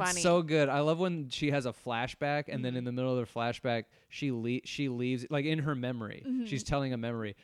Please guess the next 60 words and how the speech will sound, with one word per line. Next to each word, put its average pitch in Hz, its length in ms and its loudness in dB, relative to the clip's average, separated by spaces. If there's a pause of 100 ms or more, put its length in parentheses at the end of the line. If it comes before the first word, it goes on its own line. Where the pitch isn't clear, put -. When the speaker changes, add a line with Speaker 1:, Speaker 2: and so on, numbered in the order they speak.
(180)
Speaker 2:
and 123 140 -4
then 131 120 0
she'll, 127 440 0
<laughs> - 40 -10
she 151 240 0
leaves 135 400 0
her 143 160 2
own 127 180 0
memory, 123 380 0
but 123 200 0
then 123 140 0
it 117 120 -6
stays 131 460 0
with 127 160 -4
the 123 100 0
professor 127 760 -6 (300)
who 139 120 0
does 143 380 2
things 139 320 -2
out 127 180 0
of 277 60 10
Speaker 1:
Yeah. 359 180 12
Speaker 2:
her 131 80 6
own 131 160 2
eyesight. 143 540 2 (120)
Speaker 1:
<laughs> 539 140 -10
Speaker 2:
Then 151 120 4
it 147 100 -2
cuts 160 180 6
back 156 220 4
to 139 80 0
her, 147 220 6
and 139 120 2
then 139 140 -2
they're 139 260 2
like, 131 220 0 (440)
"How 175 140 6
do 226 80 6
you 226 140 4
remember 202 340 4
that 170 220 8
if 143 180 2
you 156 140 2
weren't 160 220 2
in 151 100 0
the 143 80 2
room?" 156 340 4 (180)
<laughs> 453 180 2
Speaker 1:
Yeah. 233 360 8 (240)
Speaker 2:
It's - 160 -8
so 165 240 0
Speaker 1:
Um, 247 180 6
Speaker 2:
fucking 113 160 2
Speaker 1:
have 294 80 4
you 285 80 6
Speaker 2:
funny. 381 120 6
Speaker 1:
seen 320 60 0
Burning 240 260 2
Love? 208 240 -2 (680)
Speaker 2:
No. 123 440 2